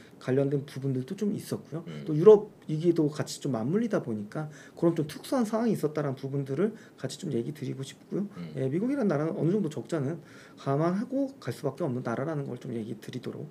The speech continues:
Speaker 1: 하겠습니다.
Speaker 2: 네, 이렇게 또 국가별 특징을 알아야 이제 적자가 나도 왜 적자가 나는지 이런 부분을 아실 수 있겠죠. 뭐 경제 공부기는 하지만 궁극적으로는 또 주식 매매에도,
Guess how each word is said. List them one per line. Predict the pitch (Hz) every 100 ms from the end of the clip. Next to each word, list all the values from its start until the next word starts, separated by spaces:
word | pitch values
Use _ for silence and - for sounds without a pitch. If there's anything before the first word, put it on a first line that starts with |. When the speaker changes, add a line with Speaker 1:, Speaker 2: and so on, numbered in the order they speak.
| -
Speaker 1:
하겠습니다. | - 135 - - - - -
Speaker 2:
네, | - -
이렇게 | 131 151 208
또 | 180
국가별 | - - 165 143 139
특징을 | 208 - 196 165 135 -
알아야 | - 127 135 101 139
이제 | 101
적자가 | - 95 120 107
나도 | 92 85 87
왜 | 104
적자가 | 165 - - 107
나는지 | 92 71 69 131 160
이런 | 101 110
부분을 | 98 90 101 156 185 - -
아실 | 87 104
수 | 110 135
있겠죠. | - - - 180 180
뭐 | -
경제 | - 110 127 135
공부기는 | 131 107 113 107 107
하지만 | 104 180 113 151 117
궁극적으로는 | - 113 113 120 110 104
또 | 98
주식 | - 120 95
매매에도, | 85 90 82 82 147 202